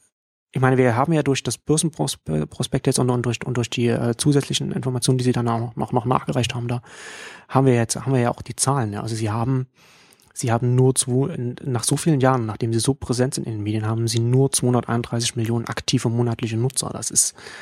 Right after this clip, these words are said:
gerade für die Medienpräsenz, die sie in den U S A haben, ist das, ist das, ist das echt nicht viel.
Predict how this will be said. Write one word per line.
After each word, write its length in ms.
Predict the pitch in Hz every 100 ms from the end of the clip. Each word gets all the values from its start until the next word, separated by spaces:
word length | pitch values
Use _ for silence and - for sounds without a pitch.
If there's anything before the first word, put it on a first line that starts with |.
| - - - -
gerade 440 | 120 120 175 180
für 160 | - 123
die 80 |
Medienpräsenz, 760 | 123 131 170 131 - - 117 -
die 100 | 123
sie 100 | 123
in 60 |
den 140 | 117 117
U 140 | 123
S 180 | 113 -
A 220 | 135 156
haben, 300 | 127 104 107
ist 220 | - -
das, 160 | 120 -
ist 300 | - - -
das, 220 | - - _ _ _ -
ist 160 | -
das 120 | 139 -
echt 240 | 131 -
nicht 220 | 170 -
viel. 320 | - 196 -